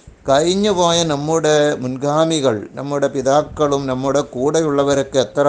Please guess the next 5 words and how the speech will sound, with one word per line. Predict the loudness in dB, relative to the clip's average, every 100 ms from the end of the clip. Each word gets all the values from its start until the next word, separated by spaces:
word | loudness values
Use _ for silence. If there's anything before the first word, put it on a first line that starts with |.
| 6
ആളുകളാണ് | 4 4 2 2 2 0
മരണപ്പെട്ടത്. | -2 -4 -6 -4 -4 -2 -2 -2 -6 -20 -20 -20 -20 -20 -10
നമ്മുടെ | -2 2 4 4
മക്കൾ | 0 2 2 2
മരണപ്പെട്ടു. | 2 0 -2 -2 -4 -4